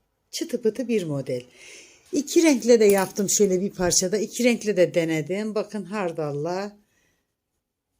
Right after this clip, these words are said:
yine gri aynı kalınlıkta ipler. İki renkte de bu şekilde durdu. Üç renk, dört renkte de bu şekilde durdu.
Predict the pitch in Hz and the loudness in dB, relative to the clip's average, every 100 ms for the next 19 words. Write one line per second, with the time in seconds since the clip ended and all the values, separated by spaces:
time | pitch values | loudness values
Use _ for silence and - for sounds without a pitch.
0 | _ _ _ 240 208 190 196 _ _ _ | _ _ _ -2 -2 -4 -8 _ _ _
1 | _ _ 220 165 160 180 185 _ _ _ | _ _ -2 0 -2 -2 -6 _ _ _
2 | _ _ _ _ _ _ _ _ _ _ | _ _ _ _ _ _ _ _ _ _
3 | 240 202 170 165 170 165 160 156 160 160 | -8 -4 -4 -6 -6 -6 -6 -6 -6 -6
4 | 165 - 160 170 220 - 208 185 - 175 | -10 -8 -6 -8 -12 -8 -6 -6 -8 -6
5 | 208 170 180 - 165 202 226 214 220 214 | -6 -4 -6 -8 -8 -4 -2 -2 -2 -2
6 | 226 220 _ - - - - _ _ _ | -6 -6 _ -20 -20 -20 -20 _ _ _
7 | - 320 330 156 165 165 165 - 196 202 | -2 -2 -2 -2 0 0 -4 -4 -4 -4
8 | - 170 156 160 143 160 175 185 _ _ | -6 -8 -6 -6 -4 -4 -6 -10 _ _
9 | _ 190 190 160 151 151 156 143 151 143 | _ -8 -6 -6 -8 -4 -4 -4 -4 -6
10 | 135 160 190 | -4 -4 -4